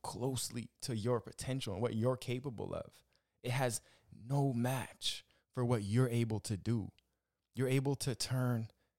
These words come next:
these minerals, magnesium, into something that helps your muscles relax. You're able to turn zinc into something that helps circulation and blood flow and fights infections. You're able to turn the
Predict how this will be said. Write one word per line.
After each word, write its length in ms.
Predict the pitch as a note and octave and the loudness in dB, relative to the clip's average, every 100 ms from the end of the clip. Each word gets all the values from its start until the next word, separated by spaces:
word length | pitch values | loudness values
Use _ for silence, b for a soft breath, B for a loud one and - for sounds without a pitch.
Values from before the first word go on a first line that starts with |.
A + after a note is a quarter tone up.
| _ A#2+ | _ -2
these 200 | A2 F2+ | -2 2
minerals, 480 | A2 B2+ A2+ G2+ | 4 6 4 2
magnesium, 760 | A2 G#2+ G2 A#2 C3 A#2 G#2+ F#2+ | 2 2 6 8 8 6 4 2
into 180 | G2 G2+ | -2 -2
something 380 | - A2+ A2+ | -2 -4 -4
that 120 | G#2 G2+ | -2 -2
helps 240 | G2+ - | -2 -2
your 100 | G#2 | -2
muscles 340 | G#2+ G#2+ G#2+ F#2 | 0 -2 -4 -4
relax. 760 | G2 F#2+ - - - - - - _ _ _ _ _ _ _ _ _ _ _ _ | -2 -2 -2 -6 -8 -8 -10 -18 _ _ _ _ _ _ _ _ _ _ _ _
You're 140 | G#2+ A2 | -8 -4
able 420 | C3+ C3+ A#2+ A2+ _ _ _ _ _ _ _ _ _ _ _ _ _ _ _ - | 0 0 -2 -4 _ _ _ _ _ _ _ _ _ _ _ _ _ _ _ -10
to 120 | B2 | -8
turn 540 | - C3+ B2 A#2 G#2+ G2 _ - G2+ | -2 0 2 0 -2 -6 _ -12 -4
zinc 400 | F#2+ B2+ A2 - | 2 2 0 -6
into 220 | G#2+ G#2+ | -6 -4
something 320 | A#2+ A2 G#2+ | -2 -2 -2
that 120 | G2+ | -4
helps 240 | G#2 A2+ - | -2 -4 -4
circulation 600 | G#2+ G2+ G2+ A2+ - G#2 | -6 -6 -4 -4 -2 -2
and 120 | F#2+ | -2
blood 200 | A2 G#2+ | -2 -2
flow 240 | A2+ G#2+ | -6 -6
and 100 | G#2 | -6
fights 320 | - A2 G#2+ A#2 | -6 -6 -4 -6
infections. 800 | G2 - G#2 - - G2+ - - _ _ _ _ _ _ _ _ _ _ _ _ | -8 -6 -6 -6 -10 -14 -16 -18 _ _ _ _ _ _ _ _ _ _ _ _
You're 140 | G#2+ A#2 | -4 0
able 240 | C3+ C3 | 0 0
to 140 | A#2+ B2 | -2 -2
turn 340 | C3+ B2 A2 b b b | 0 2 0 b b b
the 160 | A#2 | -2